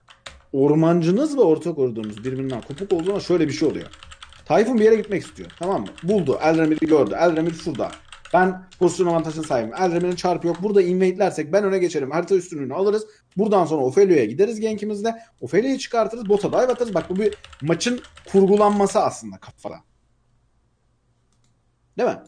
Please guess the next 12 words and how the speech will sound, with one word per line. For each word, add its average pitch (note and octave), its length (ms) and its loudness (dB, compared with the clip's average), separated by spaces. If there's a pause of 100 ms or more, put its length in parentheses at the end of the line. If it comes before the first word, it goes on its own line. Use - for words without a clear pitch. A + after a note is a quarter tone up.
(120)
Bunu D3+ 140 2
yapabiliyor F#3+ 580 2 (240)
oyuncular. F#2+ 560 -8
Ormancılar. D3 440 -4
Ki G3+ 140 -4
Tayfun F3 380 2
bunu F3 120 -2
geçen F3 280 -2
sene D3+ 200 -6
yapabildiğini D3+ 640 -6 (300)
aslında A#2+ 300 -4
gösterdi. G3 680 2